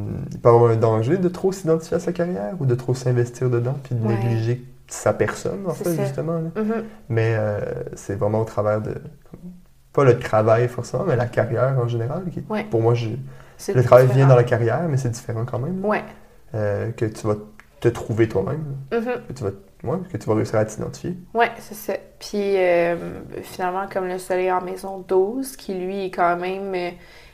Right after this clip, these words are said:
Speaker 2: difficile parce que, tu sais, quand tu rentres dans la maison douze, t'es vraiment, genre, dans le, l'océan. Puis le soleil, tu sais, c'est, comme on a dit tantôt, c'est, c'est l'identité, là, c'est qui je suis, moi. Fait que c'est comme,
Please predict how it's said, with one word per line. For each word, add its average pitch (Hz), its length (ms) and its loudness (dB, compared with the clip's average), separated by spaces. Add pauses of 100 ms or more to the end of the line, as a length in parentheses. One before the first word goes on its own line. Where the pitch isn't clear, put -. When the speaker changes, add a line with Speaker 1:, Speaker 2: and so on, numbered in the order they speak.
(180)
Speaker 2:
difficile 220 640 0
parce - 200 0
que, - 120 -2
tu 190 140 -2
sais, - 80 -10
quand 190 160 -4
tu - 100 -16
rentres 185 200 -2
dans 180 100 2
la 175 100 -2
maison 175 320 -4
douze, 185 320 0
t'es 180 120 0
vraiment, 175 420 -2
genre, 156 240 2
dans 151 200 4
le, 151 440 -2
l'océan. 175 500 2 (480)
Puis 170 100 -6
le 175 80 6
soleil, 185 420 4
tu - 80 -8
sais, 214 60 0
c'est, - 260 -8
comme 175 140 0
on 165 80 0
a 165 80 2
dit 165 100 -6
tantôt, 180 260 2
c'est, 180 260 -2
c'est - 200 -4
l'identité, 165 720 0
là, 175 100 2
c'est 170 180 -6
qui - 180 -6
je 185 140 -2
suis, 202 420 -4
moi. 180 540 0
Fait 165 160 2
que - 60 -10
c'est 175 140 -2
comme, 170 260 0